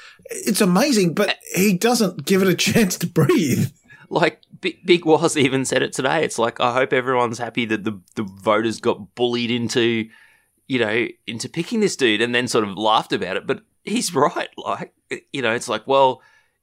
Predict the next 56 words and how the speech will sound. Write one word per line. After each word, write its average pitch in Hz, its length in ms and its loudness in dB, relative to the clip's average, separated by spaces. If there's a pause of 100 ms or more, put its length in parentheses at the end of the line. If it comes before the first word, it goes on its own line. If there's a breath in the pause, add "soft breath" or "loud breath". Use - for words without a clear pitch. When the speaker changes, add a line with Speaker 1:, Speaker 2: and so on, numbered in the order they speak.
Speaker 2:
you 131 80 0
know, 117 100 4
Jokic 131 460 2
has 113 120 -8
got - 200 -2
two 113 240 0
and 110 100 0
Giannis 110 340 0
has 101 100 -10
got - 180 -6
two, 107 160 -6
so 110 120 -4
we've 107 180 -6
got 110 120 -4
to 113 80 -4
give 113 160 -4
it 107 100 -6
to 127 100 -6
Embiid. 110 460 -2
It's - 140 -8
like, 151 280 -4 (380)
well, 180 300 -2 (420)
do 170 100 -6
you 214 140 2
have 208 220 -4 (120)
Speaker 1:
Why? 320 360 2
Speaker 2:
backbones? 370 460 2
<laughs> - 140 -6
Like, - 220 -4 (300 loud breath)
can't 311 280 2
you - 100 -2
just 269 200 0
Speaker 1:
It's - 80 -2
Speaker 2:
pick 294 80 4
Speaker 1:
not 349 120 2
Speaker 2:
the 370 60 4
Speaker 1:
a - 20 2
fucking 247 380 2
participation 226 760 2
medal. 147 500 2 (120)
Speaker 2:
Yeah, - 280 0
can't 302 340 -4
you 392 60 -10
just 175 260 -6
pick - 220 -4
the 160 60 -2
best 127 320 0
player 127 240 2
this 117 200 -6
season? 151 260 -4
And 190 100 0
that's 208 200 0
the 120 60 -8
thing, 107 260 -2
right? 90 200 -2
Like, 101 180 0